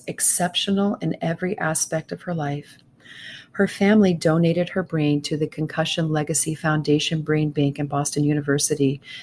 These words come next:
to aid in scientific research. In an interview with the same magazine, Kelly's father, Mark, said, "There isn't a minute that goes by that we don't think of her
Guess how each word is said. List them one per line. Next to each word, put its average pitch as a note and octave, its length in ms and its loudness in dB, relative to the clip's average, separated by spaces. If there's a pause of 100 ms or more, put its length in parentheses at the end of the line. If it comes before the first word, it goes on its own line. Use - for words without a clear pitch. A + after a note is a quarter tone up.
(120)
to - 120 -2
aid D3+ 240 4
in C#3+ 100 0
scientific C#3+ 800 0
research. - 680 -4 (800)
In F#3 80 4
an F3+ 140 6
interview E3+ 580 4
with D3+ 160 0
the D#3 80 -2
same F#3 380 2
magazine, C#3 680 -2 (360)
Kelly's D#3+ 460 -2
father, D#3+ 380 -2
Mark, D#3 360 -2
said, D3 440 -2 (1120)
"There G3+ 180 2
isn't F3+ 400 0
a D#3+ 60 -2
minute E3+ 520 2
that - 200 -10
goes D#3+ 320 -2
by D#3 340 -2
that D3+ 220 -2
we D#3 140 -2
don't D#3+ 260 -4
think D#3+ 300 -6
of E3 120 -12
her D3 360 -4